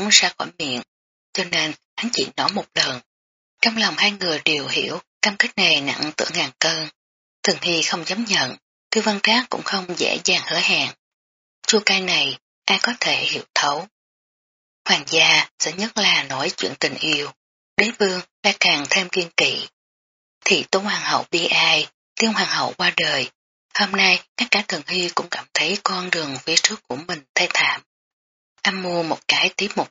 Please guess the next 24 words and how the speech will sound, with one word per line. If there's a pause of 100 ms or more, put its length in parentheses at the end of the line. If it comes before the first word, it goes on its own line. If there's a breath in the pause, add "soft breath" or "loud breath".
cái, (320)
rắc
rối (100)
chồng
chất
khó
gỡ. (640)
Cái
đời
này, (280)
nàng
có
thể
cùng
Tiêu
Văn
Tráng
bị
dựng
xong
phi
sao. (880)
Tô
Hồ